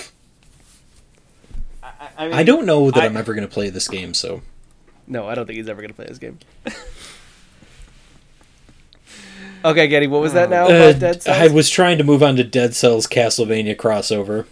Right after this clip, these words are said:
Speaker 2: Dead Cells is, uh, lit, man. They had Everybody's Here.
Speaker 3: Twice.
Speaker 2: Yeah, number two, uh, come out not that long ago, and now there's a Castlevania crossover. You guys gotta get on this Dead Cells game.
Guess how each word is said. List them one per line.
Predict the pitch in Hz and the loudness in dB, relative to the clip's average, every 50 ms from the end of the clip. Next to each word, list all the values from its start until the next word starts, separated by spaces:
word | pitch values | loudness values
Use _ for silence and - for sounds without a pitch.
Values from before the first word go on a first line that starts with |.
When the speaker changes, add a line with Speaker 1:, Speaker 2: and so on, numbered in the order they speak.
| - - 135 | -20 -12 -4
Speaker 2:
Dead | - - 165 160 - | 0 0 0 2 2
Cells | - 214 196 156 131 | 2 2 2 2 2
is, | 131 113 107 101 117 | 0 0 0 2 2
uh, | 113 113 110 107 107 107 101 - - - 110 104 | 2 2 2 0 -2 -4 -6 -8 -10 -16 -18 -10
lit, | - 117 131 139 127 - - 107 - | -2 0 0 0 0 -4 -8 -18 -16
man. | 110 107 110 110 113 110 - - - - - _ - _ - | -12 -10 -8 -8 -10 -12 -16 -20 -20 -20 -20 _ -20 _ -2
They | - 117 | 0 0
had | 117 - 147 147 143 123 117 - - | 4 4 4 4 4 2 -2 -8 -4
Everybody's | - 123 120 139 143 131 147 147 139 139 131 - - | -4 -2 0 0 -2 2 2 2 2 2 0 0 -2
Here. | - 120 120 127 131 143 156 160 156 - _ _ _ _ - - _ _ _ _ _ _ - | 0 2 2 4 4 4 2 0 -2 -8 _ _ _ _ -20 -20 _ _ _ _ _ _ -8
Speaker 3:
Twice. | - 147 131 139 143 - - _ _ _ _ _ _ _ _ - 131 - - | -4 -2 -2 -2 -2 -4 -10 _ _ _ _ _ _ _ _ -20 -20 -14 -6
Speaker 2:
Yeah, | - 123 95 - - - - - | -4 -4 -4 -4 -8 -14 -14 -6
number | 160 147 131 127 127 - | -2 -2 0 0 -2 -4
two, | - - - 151 151 160 170 175 180 190 - _ _ _ _ _ _ _ _ _ _ _ _ _ _ - | -4 -2 0 2 2 2 2 0 -2 -4 -8 _ _ _ _ _ _ _ _ _ _ _ _ _ _ -8
uh, | - 104 104 101 101 101 101 101 101 104 107 107 - - | -6 -2 -2 -2 -2 -2 -4 -4 -6 -6 -8 -10 -12 -16
come | - - - 131 123 120 | -14 -8 -4 -4 -4 -4
out | 117 110 113 113 110 | -4 -4 -6 -6 -4
not | 123 123 123 123 | -2 -2 -2 0
that | 120 113 117 120 | 0 -2 -2 -2
long | 117 113 120 120 | -4 -4 -2 -2
ago, | 120 117 127 123 113 | -2 -2 -2 -2 -2
and | 104 | -4
now | 107 120 123 | -4 -2 -2
there's | 120 107 95 92 | -2 -2 -4 -8
a | - - - - - - | -14 -16 -20 -20 -14 -6
Castlevania | - - 143 135 - - 107 120 123 131 131 127 | 0 0 0 0 0 -4 -2 0 0 0 -2 -4
crossover. | 131 - 139 135 135 - 147 143 139 151 147 - - - - - - _ _ _ _ _ _ _ - | -2 -2 -2 -2 0 0 -2 0 2 0 0 -2 -6 -20 -20 -20 -20 _ _ _ _ _ _ _ -8
You | - 147 151 | -4 2 2
guys | 220 - 285 320 - | 4 4 4 2 2
gotta | - 190 160 135 | 4 4 4 4
get | 123 135 143 | 4 4 4
on | 131 123 117 | 4 2 2
this | 113 104 - - | 0 -4 -4 0
Dead | - 117 123 123 - | 2 2 2 2 0
Cells | - 107 98 92 | -4 -4 -4 -4
game. | - 110 101 101 101 95 | -8 -10 -10 -10 -10 -14